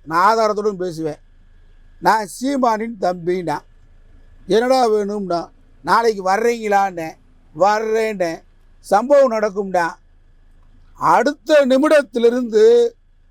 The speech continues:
அவன் இப்போ வரைக்கும் சுவிட்ச் ஆஃப். இதான் உன் தம்பி. எங்கிட்ட மோதிப்பாரு, மோதிப்பாரா சாட்டை, ஓட்ட. உனக்கு ஓட்ட போற அன்னைக்கு தான் யாருன்னு எங்களை தெரியலையே, தெரிஞ்சுக்க. அதனால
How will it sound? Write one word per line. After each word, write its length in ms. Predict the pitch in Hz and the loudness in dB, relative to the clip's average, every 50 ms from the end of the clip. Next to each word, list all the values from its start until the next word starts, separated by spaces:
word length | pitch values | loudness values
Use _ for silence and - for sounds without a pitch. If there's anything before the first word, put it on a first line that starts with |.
| _ _ | _ _
அவன் 720 | - 156 190 220 226 220 220 214 214 214 214 214 214 - _ _ _ - | 0 2 2 4 4 4 2 2 2 2 0 -2 -4 -10 _ _ _ -8
இப்போ 280 | 196 247 269 - 311 302 | -8 -6 -2 2 4 4
வரைக்கும் 260 | 302 311 294 285 185 | 4 4 0 -2 -4
சுவிட்ச் 220 | 208 196 147 - | -6 -10 -4 -2
ஆஃப். 160 | 214 185 160 - - | -2 -2 -2 -6 -10
இதான் 260 | 185 214 285 285 262 | 0 2 4 4 4
உன் 180 | 240 247 240 | 2 2 0
தம்பி. 360 | 220 233 220 208 196 185 165 _ _ _ _ _ _ _ _ _ _ _ _ _ _ _ _ _ - | 0 -2 -2 -2 -6 -10 -12 _ _ _ _ _ _ _ _ _ _ _ _ _ _ _ _ _ 0
எங்கிட்ட 280 | - 208 262 302 302 311 | 0 2 2 4 2 4
மோதிப்பாரு, 760 | 302 294 311 311 302 277 285 285 285 302 320 330 302 202 - - _ _ _ _ _ _ _ _ _ _ _ _ _ _ - _ _ - | 4 4 2 2 2 2 2 4 4 4 4 4 2 0 -2 -4 _ _ _ _ _ _ _ _ _ _ _ _ _ _ -20 _ _ 0
மோதிப்பாரா 480 | 233 311 359 349 302 320 330 320 320 311 | 2 2 2 2 2 2 4 4 4 2
சாட்டை, 380 | - 302 285 311 311 320 311 294 240 180 117 101 _ _ _ _ _ _ _ _ | 4 4 2 2 4 4 4 4 4 2 0 -6 _ _ _ _ _ _ _ _
ஓட்ட. 600 | - 233 285 330 254 226 302 277 220 113 107 - _ _ _ _ _ _ _ _ _ _ _ _ _ | 0 2 2 2 4 4 4 4 4 2 -2 -10 _ _ _ _ _ _ _ _ _ _ _ _ _
உனக்கு 380 | - - 233 254 254 254 240 262 302 | 0 0 2 4 6 6 6 8 6
ஓட்ட 260 | 339 349 - 359 330 | 6 4 4 2 4
போற 120 | 320 311 | 4 4
அன்னைக்கு 280 | 302 285 302 302 294 311 | 4 4 2 2 4 4
தான் 100 | 302 262 | 4 6
யாருன்னு 220 | 262 277 269 269 | 4 4 2 2
எங்களை 180 | 254 233 240 226 | 0 2 0 0
தெரியலையே, 720 | 175 214 233 233 220 214 202 190 175 151 - _ - - | 2 0 0 0 -4 -6 -4 -4 -4 -6 -6 _ -4 -2
தெரிஞ்சுக்க. 440 | 214 254 233 220 214 180 190 160 120 - _ _ _ _ _ _ - | -2 -2 -2 -4 0 0 0 0 0 -6 _ _ _ _ _ _ -2
அதனால 760 | 247 240 240 262 254 247 220 196 196 214 240 262 240 - | 0 2 4 4 2 4 2 2 2 2 2 2 2 -2